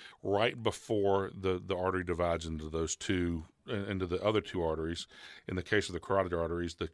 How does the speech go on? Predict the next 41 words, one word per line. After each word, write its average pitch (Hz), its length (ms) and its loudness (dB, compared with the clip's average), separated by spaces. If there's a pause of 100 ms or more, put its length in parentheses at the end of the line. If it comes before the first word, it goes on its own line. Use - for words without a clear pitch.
(120)
what 98 200 -4
we 90 80 -8
call 87 180 -4
the 76 60 -6
common 107 380 -2
carotid 85 360 -4
artery 85 420 -2
divides 85 420 -2
into 82 180 -4
the 85 180 -6
internal 95 360 -4
carotid 87 340 -2
artery 87 240 0
that 87 140 -8
goes 82 180 -4
to 80 60 -14
the 85 80 -6
brain 98 560 0
and 92 120 -4
the 90 100 2
external 95 380 0
carotid 87 320 2
artery 85 240 2
that 87 160 -4
supplies 85 540 0
blood 82 300 -2
flow 85 180 -2
to 80 80 -6
the 78 80 -6
scalp - 460 -4
and 78 120 -6
the 73 40 -6
face 76 520 -4
and, 78 220 -6
and, 82 220 -6
and, 80 200 -8
and, 85 220 -6
and 95 100 -4
musculature 95 600 -4
like 78 260 -10
that. 90 300 -6